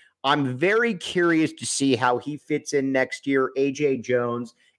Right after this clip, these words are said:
And I'm assuming that you're gonna be getting a guy in the transfer portal as well, the Washington State wide receiver who's buddies with Delora, who caught for seven hundred yards.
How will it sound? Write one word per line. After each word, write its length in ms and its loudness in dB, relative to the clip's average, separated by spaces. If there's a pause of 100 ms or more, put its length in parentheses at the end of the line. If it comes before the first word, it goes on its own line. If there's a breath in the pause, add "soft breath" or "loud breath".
(100)
And 320 2
I'm 220 2
assuming 560 0
that 140 0
you're 120 -4
gonna 120 -4
be 120 -4
getting 320 0
a 20 -2
guy 260 2
in 80 2
the 80 2
transfer 460 -2
portal 400 0
as 100 -4
well, 220 2
the 80 -2
Washington 480 -2
State 320 -4
wide 220 2
receiver 480 0
who's 160 -6
buddies 340 -2
with 140 -10
Delora, 420 0
who 80 -4
caught 260 0
for 100 -8
seven 300 0
hundred 280 -2
yards. 380 0